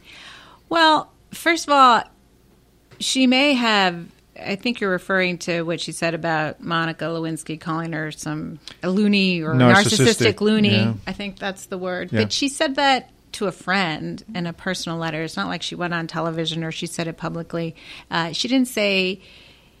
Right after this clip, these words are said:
Speaker 1: anything publicly about any of the, um,
Speaker 2: Mm-hmm.
Speaker 1: and, you know,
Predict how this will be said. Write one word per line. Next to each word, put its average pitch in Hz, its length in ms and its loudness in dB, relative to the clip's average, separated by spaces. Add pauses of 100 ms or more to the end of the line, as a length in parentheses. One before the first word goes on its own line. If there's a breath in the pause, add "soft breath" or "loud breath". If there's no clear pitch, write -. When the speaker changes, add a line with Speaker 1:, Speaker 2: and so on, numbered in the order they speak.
(240 soft breath)
Speaker 1:
anything 208 440 0
publicly 190 540 -2
about 165 340 -2
any 175 300 -2
of 156 180 -8
the, 156 360 -6 (440)
um, 160 640 -6 (960 loud breath)
Speaker 2:
Mm-hmm. 139 100 0
Speaker 1:
and, 214 260 6
you 277 120 4
know, 226 440 4